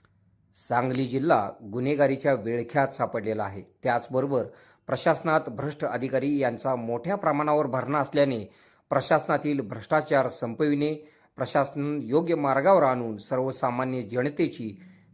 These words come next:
पिळवणूक थांबविणे असे अनेक आवाहन पालकमंत्री चंद्रकांतदादा पाटील यांच्यासमोर असणार आहेत. पालकमंत्री चंद्रकांतदादा पाटील उद्या रविवारी सांगलीत प्रशासकीय बैठक घेणार आहेत. जिल्हा प्रशासनाला पालकमंत्री चंद्रकांतदादा पाटील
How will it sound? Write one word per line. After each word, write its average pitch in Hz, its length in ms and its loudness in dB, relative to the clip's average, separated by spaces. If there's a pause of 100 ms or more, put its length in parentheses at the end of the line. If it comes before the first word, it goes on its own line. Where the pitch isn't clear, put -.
पिळवणूक 196 460 6
थांबविणे 123 580 -2
असे 123 360 -6
अनेक 170 360 0
आवाहन 135 500 4 (400)
पालकमंत्री 147 600 2
चंद्रकांतदादा 127 720 2
पाटील 123 640 -4
यांच्यासमोर 127 880 0 (460)
असणार 135 340 2
आहेत. 120 280 2 (460)
पालकमंत्री 127 560 -2
चंद्रकांतदादा 127 760 -2
पाटील 127 440 -4 (100)
उद्या 151 300 4
रविवारी 147 500 2
सांगलीत 139 680 -2 (380)
प्रशासकीय 147 500 0
बैठक 123 380 -2
घेणार 123 340 -4
आहेत. 107 280 -6 (200)
जिल्हा 123 280 0
प्रशासनाला 127 680 -2 (400)
पालकमंत्री 175 600 2
चंद्रकांतदादा 147 760 0
पाटील 131 480 -4